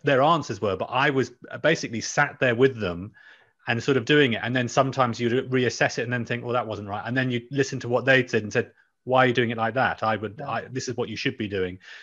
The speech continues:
Speaker 1: So it's, it's a, there are so many, there's so much out there for people to look at with, w-, as you
Speaker 2: Yes,
Speaker 1: talked
Speaker 2: yeah.
Speaker 1: about with technology, we are very fortunate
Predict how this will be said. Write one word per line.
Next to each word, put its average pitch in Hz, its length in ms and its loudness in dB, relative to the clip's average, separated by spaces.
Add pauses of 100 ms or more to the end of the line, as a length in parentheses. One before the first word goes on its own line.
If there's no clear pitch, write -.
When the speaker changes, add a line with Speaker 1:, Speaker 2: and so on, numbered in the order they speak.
Speaker 1:
So 143 140 6
it's, 135 420 2
it's 143 240 -2
a, 131 340 6 (500)
there 139 160 8
are 131 60 6
so 165 480 6
many, 143 400 4
there's 98 160 -2
so 151 200 2
much 135 280 0
out 123 260 0
there 101 360 -2 (460)
for 110 460 2
people 120 280 -4
to 110 120 0
look 123 220 0
at 101 180 2
with, 107 160 -6
w-, 123 300 -10
as - 120 -2
you 175 60 -2
Speaker 2:
Yes, 170 80 -6
Speaker 1:
talked 156 200 2
Speaker 2:
yeah. - 20 -2
Speaker 1:
about 113 200 2
with 107 120 -8
technology, 123 500 -2
we 107 180 0
are 123 300 2
very 135 240 6
fortunate 101 600 -6